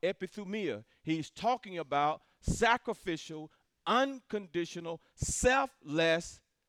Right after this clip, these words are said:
other-focused kind of love. And so as we walk through First Corinthians thirteen, one through eight real quick, and then I'm letting you go home, but I'm not gonna rush. I'm gonna do it quickly, but I'm not going to rush. There's a difference.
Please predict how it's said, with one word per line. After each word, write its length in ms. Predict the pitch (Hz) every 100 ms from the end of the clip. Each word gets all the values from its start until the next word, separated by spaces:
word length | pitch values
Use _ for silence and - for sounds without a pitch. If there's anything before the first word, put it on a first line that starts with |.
| _ _ _ -
other-focused 1400 | 247 302 240 226 226 - - - 233 233 - 175 170 _ _ _ _
kind 420 | - 196 202 208
of 120 | 208 190
love. 400 | 226 202 104 - _ _ _ _ _ _ _ _ _ _ _ _ _ -
And 100 | 185
so 160 | 240
as 120 | 226 208
we 120 | 226
walk 420 | 175 247 294 - -
through 440 | 262 254 185 170 _ _ _ _ _
First 320 | - 247 269
Corinthians 440 | 240 240 220 214
thirteen, 520 | - 208 196 202 190 180
one 320 | 139 214 240
through 220 | 220 208 -
eight 220 | 170 180 -
real 300 | 123 180 214
quick, 300 | - 175 -
and 100 | 135
then 80 | 156
I'm 120 | 156
letting 180 | 156 165
you 100 | 156
go 200 | 143 151
home, 320 | 143 120 113
but 120 | 110
I'm 120 | 107 104
not 180 | 107
gonna 180 | 110 110 123
rush. 420 | 156 - _ _ _ _ _ _ _ _ _ _
I'm 80 | 160
gonna 160 | 185 175
do 140 | 208
it 60 | 180
quickly, 360 | 247 190 160
but 160 | 135 143
I'm 140 | 135
not 240 | 127 135 123
going 180 | 120 117
to 140 | 123 131
rush. 260 | 143 101
There's 180 | - 175
a 60 | 208
difference. 680 | - 453 - - 71 _